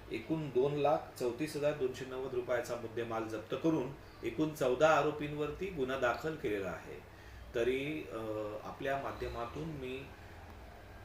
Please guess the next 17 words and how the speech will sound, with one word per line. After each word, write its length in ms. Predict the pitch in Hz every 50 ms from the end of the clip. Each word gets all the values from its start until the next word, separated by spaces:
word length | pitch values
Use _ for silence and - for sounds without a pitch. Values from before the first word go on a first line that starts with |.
| -
सर्व 420 | - - 110 110 117 120 131 143 147 151 - - - - - - - - - - - - - - - -
जनतेला 340 | 107 107 107 117 113 -
आवाहन 360 | 117 110 110 110 113 117 117 113
करतो 360 | - - - 120 - 120 123
की 280 | - - 151 151 160
कोणतेही 600 | 160 - - 147 - 107 110 113 127 123 135 139
अवैध 320 | 120 113 110 107 113 117 117
धंदे 400 | - 107 104 98 101 113 123 131
चालणार 380 | - - 95 87 90 101 101
नाहीत 340 | 104 104 101 101 110 120 127 - - -
किंवा 360 | 101 98 98 110 117 120 123 - - - - - - - -
कोणीही 300 | 101 104 107 110 120 120
असे 220 | 107 107 - - 113
जुगार 480 | 90 90 98 92 95 107 104 107 104
वगैरे 360 | 101 101 101 95 104 101 101
सारखे 300 | 98 101 98 92 - -
धंदे, 380 | - 98 98 98 101 107 110 113